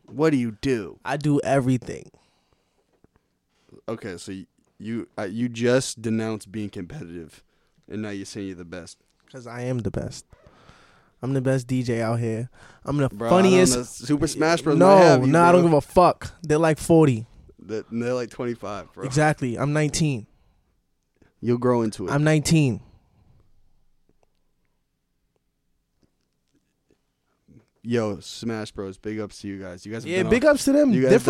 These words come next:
Speaker 2: from,
Speaker 1: a
Speaker 2: they're from
Speaker 1: lot.
Speaker 2: the South End.
Speaker 1: They've done a lot for the
Speaker 2: They're from the
Speaker 1: city.
Speaker 2: South End. They're from the South End. I fuck with 'em. I fuck with 'em.
Speaker 1: They want Sway in the morning, bro.
Speaker 2: Of course,
Speaker 1: They
Speaker 2: of
Speaker 1: opening
Speaker 2: course.
Speaker 1: doors for you.
Speaker 2: Of course. Nah, I open doors myself.
Speaker 1: Also,
Speaker 2: Me
Speaker 1: one dope thing about being a D J is you can D J when you're a perverted old sixty-year-old, bro, too.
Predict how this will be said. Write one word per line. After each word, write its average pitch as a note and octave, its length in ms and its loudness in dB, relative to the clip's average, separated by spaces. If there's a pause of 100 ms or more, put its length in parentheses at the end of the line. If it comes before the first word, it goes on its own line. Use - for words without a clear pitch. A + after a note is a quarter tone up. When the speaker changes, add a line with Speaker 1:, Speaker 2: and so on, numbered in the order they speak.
Speaker 2:
from, - 20 6
Speaker 1:
a A#3 80 6
Speaker 2:
they're G#3 100 8
from A#3+ 120 2
Speaker 1:
lot. C#4 60 4
Speaker 2:
the E4 60 6
South D4 300 6
End. C#4 340 4 (120)
Speaker 1:
They've B2+ 140 -2
done C#3+ 120 2
a A#2+ 100 -2
lot A2 380 -4
for - 60 -16
the A2 60 -10
Speaker 2:
They're F3+ 80 -2
from A#3+ 160 -6
the B3+ 60 -2
Speaker 1:
city. A#3 180 -4
Speaker 2:
South A#3 120 -6
End. A#3+ 180 0
They're G3 60 -2
from A3+ 160 -6
the G#3+ 60 -2
South G#3 280 -2
End. G#3 100 -2
I F#3 60 -2
fuck G3 280 -2
with F3+ 100 2
'em. C3+ 120 0
I B2 60 -2
fuck F#3 300 -2
with D3+ 80 0
'em. A2 180 -4 (680)
Speaker 1:
They C3+ 80 -8
want A#2 180 -4
Sway A#2+ 260 0
in A2+ 40 0
the G#2+ 80 0
morning, A#2+ 360 0
bro. B2 220 0
Speaker 2:
Of A#2 100 -2
course, A#3 400 -2
Speaker 1:
They - 80 -4
Speaker 2:
of D3 60 0
Speaker 1:
opening D3+ 240 6
Speaker 2:
course. C#3 100 4
Speaker 1:
doors C#3 180 4
for A2 100 -6
you. B2+ 300 -4 (200)
Speaker 2:
Of - 100 -20
course. B3 580 0
Nah, E3 380 -8
I - 20 -14
open - 320 -8
doors B2 240 -4
myself. - 560 -12 (100)
Speaker 1:
Also, A#2 260 0
Speaker 2:
Me A#2 60 6
Speaker 1:
one B2 120 4
dope B2 160 2
thing B2+ 120 0
about A#2 140 -4
being A2+ 160 -4
a G#2+ 40 -8
D G#2+ 200 -10
J A2+ 140 -6
is G#2 140 -6
you F#2 60 -16
can G2+ 140 -10
D G2+ 220 -12
J G2+ 160 -8
when G2 180 -10
you're F#2+ 200 -12
a - 100 -20
perverted G2 460 -14
old F2+ 180 -16
sixty-year-old, D#2 640 -14
bro, D2 160 -14
too. F2 260 -16